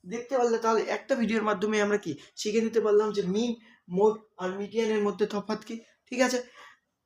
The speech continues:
এবার এখানে যদি আটটা সংখ্যা থাকতো, ধরো এখানে যদি আরেকটা সংখ্যা থাকতো, তাহলে আমি কি করতাম? প্রথমে এই তিনটা, এই তিনটা নিয়ে নিতাম, তারপরে কি মাঝখানে যে দুটো, দুটো আসতো, সেটা যোগ করে কি দুই দিয়ে ভাগ করে দিতাম।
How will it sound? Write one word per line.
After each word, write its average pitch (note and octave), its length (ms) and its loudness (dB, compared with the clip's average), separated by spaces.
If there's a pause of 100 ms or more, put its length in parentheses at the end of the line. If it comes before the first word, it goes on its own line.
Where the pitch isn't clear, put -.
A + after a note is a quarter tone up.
(1160)
এবার A#3 160 6 (100)
এখানে G#3+ 300 2
যদি - 140 -4 (160)
আটটা G#3+ 300 2
সংখ্যা E3 260 2
থাকতো, D3 200 -2 (100)
ধরো F#3 200 2
এখানে G#3 260 -6
যদি G3 120 -4 (140)
আরেকটা G#3+ 360 -2
সংখ্যা D#3 280 -8
থাকতো, D3 260 -4
তাহলে G#3 220 -2
আমি A3+ 160 -4
কি A#3+ 140 -12
করতাম? F3+ 260 -6 (320)
প্রথমে A#3+ 320 -4 (180)
এই G#3+ 60 -2 (360)
তিনটা, G#3 260 -4 (160)
এই F#3+ 140 -2
তিনটা G#3+ 220 -6 (100)
নিয়ে A3+ 160 -2
নিতাম, C4 200 -2 (320)
তারপরে A3 260 -2
কি D#3+ 60 -8 (100)
মাঝখানে C4 420 -2
যে G3+ 120 -4
দুটো, F3+ 200 -12 (140)
দুটো F#3+ 180 -4 (100)
আসতো, - 180 -6 (120)
সেটা F#3 160 -6 (100)
যোগ G3 200 -6
করে A3 220 -4
কি G#3 100 -8 (380)
দুই A3 140 -12
দিয়ে A#3 160 -4
ভাগ A3 160 -6
করে A#3+ 160 -4
দিতাম। A3 200 -6